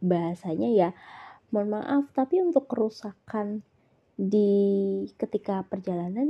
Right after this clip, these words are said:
bukan tanggung jawab kami," gitu. Dia masih nggak terima. Dan di diskusi kedua itu, dokumentasi yang diupload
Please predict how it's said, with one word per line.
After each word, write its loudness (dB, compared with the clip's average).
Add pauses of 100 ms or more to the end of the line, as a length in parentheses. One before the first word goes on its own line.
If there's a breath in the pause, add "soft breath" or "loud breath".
(120)
bukan -2
tanggung 0
jawab -2
kami," -4
gitu. -2
Dia 2
masih -4
nggak -10
terima. -4 (440 soft breath)
Dan 4 (400 soft breath)
di 4
diskusi 6
kedua 4
itu, 4 (1080 soft breath)
dokumentasi 4
yang 8
diupload 2